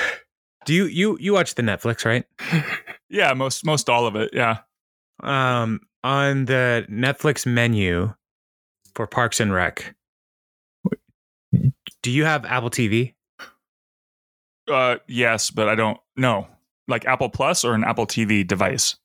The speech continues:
Speaker 1: Apple T V device.
Speaker 2: I do, but that's not where I watch it on.
Speaker 1: Okay.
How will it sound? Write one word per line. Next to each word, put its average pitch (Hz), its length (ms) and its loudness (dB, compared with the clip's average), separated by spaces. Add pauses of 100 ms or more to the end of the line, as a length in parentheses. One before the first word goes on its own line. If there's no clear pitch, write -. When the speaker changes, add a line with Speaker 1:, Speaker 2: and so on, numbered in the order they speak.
(280)
Speaker 1:
Apple 127 260 -2
T 131 140 0
V 117 120 2
device. 95 540 -2 (280)
Speaker 2:
I 120 100 0
do, 107 380 0
but 110 80 -2
that's 110 160 0
not 117 120 -2
where 107 100 0
I 98 40 -2
watch 98 240 -2
it - 60 -4
on. - 200 -2 (720)
Speaker 1:
Okay. 104 340 0